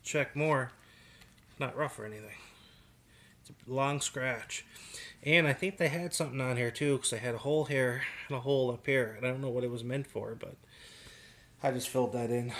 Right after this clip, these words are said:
Anyway, that's it for me. Just wanted to show you this. I'll be doing a shooting video of this very soon. And like always, take care. Thanks for watching.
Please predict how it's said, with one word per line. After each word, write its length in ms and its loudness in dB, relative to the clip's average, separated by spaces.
Anyway, 560 10
that's 200 -2
it 140 6
for 140 2
me. 320 4
Just 180 2
wanted 140 6
to 80 4
show 200 10
you 140 10
this. 400 10
I'll 80 2
be 80 2
doing 220 8
a 20 2
shooting 340 2
video 260 6
of 40 0
this 200 4
very 300 8
soon. 380 6
And 260 -4
like 220 2
always, 400 8
take 240 8
care. 320 10
Thanks 200 2
for 100 0
watching. 400 4